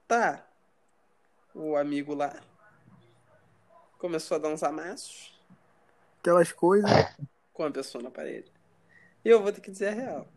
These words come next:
Speaker 1: A pessoa, ela é um pouco grande, por assim dizer.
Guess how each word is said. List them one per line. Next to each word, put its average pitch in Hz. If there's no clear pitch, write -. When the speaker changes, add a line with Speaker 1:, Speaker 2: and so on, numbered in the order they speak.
Speaker 1:
A 135
pessoa, -
ela 294
é 302
um 294
pouco 285
grande, 196
por 160
assim 143
dizer. 131